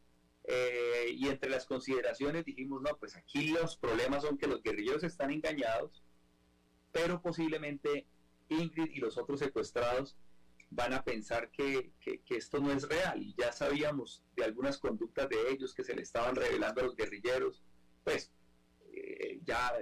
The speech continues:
gente con diez, más de diez años, Ingrid, el caso seis,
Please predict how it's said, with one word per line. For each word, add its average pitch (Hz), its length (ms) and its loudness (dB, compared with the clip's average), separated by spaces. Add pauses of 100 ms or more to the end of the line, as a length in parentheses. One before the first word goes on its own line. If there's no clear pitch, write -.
(120)
gente 131 320 -2
con 107 320 -2
diez, 135 360 2
más 123 140 -2
de 127 120 0
diez 127 240 0
años, 131 340 -2
Ingrid, 131 260 -2
el - 140 -2
caso - 280 0
seis, 131 360 0